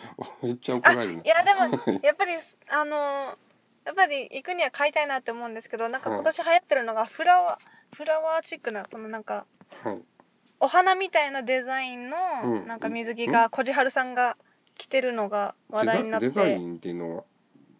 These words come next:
Speaker 1: 柄がじゃ、
Speaker 2: あ、なんか、
Speaker 1: 柄がとかいうことじゃなく？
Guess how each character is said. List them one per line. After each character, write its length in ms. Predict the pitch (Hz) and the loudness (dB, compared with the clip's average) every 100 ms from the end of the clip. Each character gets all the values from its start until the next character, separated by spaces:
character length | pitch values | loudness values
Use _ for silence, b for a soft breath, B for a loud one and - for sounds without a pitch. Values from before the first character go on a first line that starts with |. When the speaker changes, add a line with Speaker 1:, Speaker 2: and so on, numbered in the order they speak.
| _ _ _ _ - | _ _ _ _ -18
Speaker 1:
柄 280 | 101 120 151 | 2 6 6
が 40 | 147 151 | 8 6
じ 60 | 135 | 6
ゃ、 40 | |
Speaker 2:
あ、 40 | 131 | 2
な 40 | |
ん 20 | |
か、 60 | 123 | 4
Speaker 1:
柄 240 | 139 156 | 4 4
が 180 | 147 151 | 2 0
と 140 | - | -2
か 120 | - 87 | -6 -6
い 20 | |
う 60 | |
こ 100 | 85 | -6
と 100 | 78 | -8
じ 60 | 80 | -8
ゃ 40 | |
な 120 | 82 - | -8 -10
く？ 180 | 107 | -12